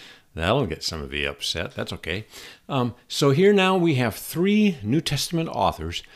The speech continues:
all using this same metaphor, the same way to describe spiritual maturity,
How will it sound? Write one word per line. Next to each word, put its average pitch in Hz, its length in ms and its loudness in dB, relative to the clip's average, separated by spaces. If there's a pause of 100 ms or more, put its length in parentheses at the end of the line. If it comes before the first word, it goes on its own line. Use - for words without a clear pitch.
(260)
all 107 200 4
using 147 360 4
this 117 200 0
same 131 380 4
metaphor, 95 640 -4 (360)
the 90 100 -2
same 131 340 4
way 117 180 4
to 113 60 -4
describe 110 800 0
spiritual 113 500 0
maturity, 131 680 -2